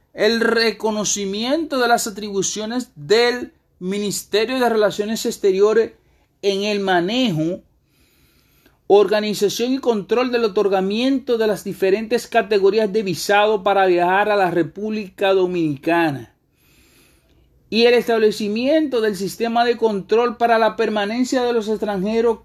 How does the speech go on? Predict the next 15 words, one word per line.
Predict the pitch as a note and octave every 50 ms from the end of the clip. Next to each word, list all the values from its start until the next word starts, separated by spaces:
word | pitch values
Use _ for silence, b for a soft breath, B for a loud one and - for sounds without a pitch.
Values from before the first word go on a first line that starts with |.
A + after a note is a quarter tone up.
| _ _
que | - A#3+ A#3+
ingresan | A#3 A3 G#3+ F3+ A3 A#3+ C#4 D#4 E4+ D4 - B3+ A3+ A3 G#3+
al | G#3 G3 F3
país. | - D#3 C#3 - - - - - - - - - - - - _ _ b b b b b b b b b b b b _ _ _ -
La | - F#3 A3+ B3
explicación | B3 A#3+ - - B3 B3+ A#3 C4 B3 G#3+ - - C#4 D4 D4 C4+
clara | - - B3 B3 C4+ C#4+ C4+ B3+ A#3 G#3 F#3 F3 E3+ F3+ G3+ - _ _ _ _ _ _ _ _ _ _ _ _ _ _
de | D3+ F#3+ G#3
los | G#3+ A3 G#3+ G#3+
derechos | A3 A3+ A#3+ B3 A#3+ - B3+ B3 A#3+ - - - - - - _ _ _ _ _ _ _ _ _ _ _ _ _ _ _ _ _ _ _ _ _ _ _ _ _ _ _ _ _ _ _ _ _ _ _ _ _ _ _ _ _ _ _ - _ _ _ _ _ _ _ _
del | - F3+ G3
extranjero | G#3 G3 G#3 G#3+ G#3 G#3 G#3 A#3 A3+ A3+ G#3+
en | G3+ F#3+
República | F#3+ G3 F3 F3 G3 A3 A#3 A#3 A3 B3
Dominicana | B3 B3 A#3+ A#3+ A#3+ A#3 - - A3 G3+ F#3 E3 D#3 D#3+ F3 A#3 -